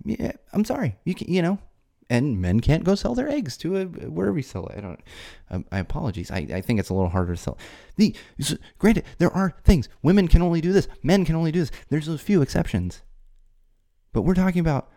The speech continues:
hard facts here. Same job, same position, eighty percent of what the male makes. Same job, same position. Switch email signatures.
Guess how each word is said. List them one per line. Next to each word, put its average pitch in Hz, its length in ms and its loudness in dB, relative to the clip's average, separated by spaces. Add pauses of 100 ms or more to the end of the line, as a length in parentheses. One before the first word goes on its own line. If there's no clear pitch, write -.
(160)
hard 160 260 -2
facts 147 320 -4
here. 82 280 -4 (380)
Same 185 380 -2
job, 131 440 -2 (240)
same 196 340 -2
position, 123 560 -2 (680)
eighty 123 240 2
percent 107 320 -2
of 95 60 0
what 92 100 -4
the 90 80 -6
male 87 220 -2
makes. - 480 -12 (960)
Same 196 340 -2
job, 156 340 -2 (160)
same 190 300 -2
position. 151 440 -2 (280)
Switch - 480 -4
email 185 300 2
signatures. 107 760 -6